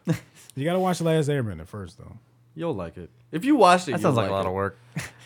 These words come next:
Speaker 1: It's not that much.
Speaker 2: Well, I
Speaker 3: kidding.
Speaker 2: mean, it's a
Speaker 1: It's
Speaker 2: lot
Speaker 1: on
Speaker 2: of,
Speaker 1: Netflix.
Speaker 2: it's a lot of episodes, but
Speaker 1: But they're thirty minutes
Speaker 2: I'm
Speaker 1: apiece.
Speaker 2: watching St-, Supernatural right now. It's a hundred forty-nine episodes. I'm
Speaker 1: Yeah,
Speaker 2: all,
Speaker 1: those
Speaker 2: I'm,
Speaker 1: are an hour
Speaker 2: I'm in
Speaker 1: apiece.
Speaker 2: season four now.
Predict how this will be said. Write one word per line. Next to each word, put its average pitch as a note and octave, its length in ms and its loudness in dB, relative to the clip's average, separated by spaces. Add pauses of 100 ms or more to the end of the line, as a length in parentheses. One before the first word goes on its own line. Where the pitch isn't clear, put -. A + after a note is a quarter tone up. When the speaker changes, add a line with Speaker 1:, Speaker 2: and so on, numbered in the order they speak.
Speaker 1:
It's - 180 -10
not G4+ 160 -6
that G4 160 -4
much. E4 140 0
Speaker 2:
Well, D#4+ 180 0
I D#4+ 40 -2
Speaker 3:
kidding. D#4 180 0
Speaker 2:
mean, C#4 240 0
it's D4 240 -4
a A#3 60 2
Speaker 1:
It's A3 60 2
Speaker 2:
lot A4 300 10
Speaker 1:
on D#4 80 8
Speaker 2:
of, D4+ 180 8
Speaker 1:
Netflix. D3 460 -2
Speaker 2:
it's A#3 140 -4
a C#4 60 -6
lot C4+ 200 -2
of F3 100 4
episodes, C3+ 640 0
but F3+ 260 -4
Speaker 1:
But - 100 -4
they're F4 100 -2
thirty F#4+ 240 0
minutes F4 340 -4
Speaker 2:
I'm - 140 0
Speaker 1:
apiece. A3 60 6
Speaker 2:
watching A3+ 320 2
St-, F#3+ 340 -12
Supernatural E3+ 560 2
right B2+ 220 2
now. B2 320 0
It's B2+ 100 -4
a B2+ 60 2
hundred B2 240 0
forty-nine B2+ 340 0
episodes. D#2+ 560 -10
I'm A2 120 -4
Speaker 1:
Yeah, A#2 80 -2
Speaker 2:
all, A#2+ 120 -4
Speaker 1:
those D#3 240 2
Speaker 2:
I'm, F3 60 4
Speaker 1:
are - 40 6
an F3+ 100 6
hour F3 420 6
Speaker 2:
I'm F3+ 80 2
in F#3+ 60 6
Speaker 1:
apiece. D3 140 6
Speaker 2:
season E3 280 6
four E3+ 340 4
now. D2 380 -8